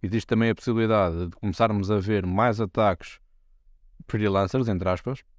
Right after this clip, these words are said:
a utilizar o mesmo ataque que o Lockbit tinha para executarem os seus ataques, com sucesso, e também, muito, se calhar,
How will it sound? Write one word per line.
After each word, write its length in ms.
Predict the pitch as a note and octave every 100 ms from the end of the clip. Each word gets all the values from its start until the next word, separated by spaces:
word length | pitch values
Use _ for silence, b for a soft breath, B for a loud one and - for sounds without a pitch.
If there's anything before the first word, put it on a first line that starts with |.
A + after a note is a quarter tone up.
| _ _ _ - _ -
a 60 | A2
utilizar 420 | G2+ A#2 A2+ G#2
o 40 |
mesmo 240 | G#2 G2 G#2
ataque 260 | - G2
que 60 | G#2
o 40 |
Lockbit 300 | G2+ - F#2+
tinha 240 | - G2 F2
para 180 | G2
executarem 400 | F2 - - F2+
os 80 | E2+
seus 140 | - E2+
ataques, 420 | D#2+ G2+ - - -
com 160 | - F#2+
sucesso, 460 | - G2 C3+ - - _ _ _ _ _ _
e 100 | C#3
também, 380 | - D#3 E3 C#3
muito, 300 | F#2+ F2+ -
se 140 | - -
calhar, 380 | G2+ G#2+ A2+